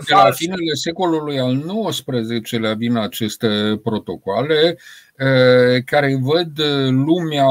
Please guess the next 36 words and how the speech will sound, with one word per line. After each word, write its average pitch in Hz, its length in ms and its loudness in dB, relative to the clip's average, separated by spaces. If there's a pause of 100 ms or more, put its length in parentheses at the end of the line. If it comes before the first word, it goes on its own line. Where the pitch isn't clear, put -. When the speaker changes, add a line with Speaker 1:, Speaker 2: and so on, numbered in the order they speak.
(400)
Speaker 1:
lu-, 135 320 -2
lumea 135 680 2
creștină, 131 840 -4
ca 95 160 -6
să 107 200 -8
zic 104 200 -8
așa, 113 340 0
lumea, 113 380 0 (720)
eh, 113 160 0 (200)
veche 156 420 0
creștină, 120 760 -4 (120)
ca 123 160 -2
fiind 127 340 0
amenințată 110 1000 0
de 117 180 -2
o 104 300 -2
mare 147 360 4
conspirație 123 920 0
internațională. 113 1300 2 (440)
Speaker 2:
Exact. 113 380 2
Speaker 1:
Eh, 123 100 2
să - 180 -4
nu 151 160 0
uităm 151 320 0
că 139 120 -2
secolul 131 400 0
nouăsprezece 127 580 0
este 107 200 -6
secolul 117 540 -2
naționalismului, 110 1400 -2
avem 110 240 0
foarte 123 280 -6
puternică 110 600 -4
ideea 101 440 0
statului 107 540 -2
național, 107 680 0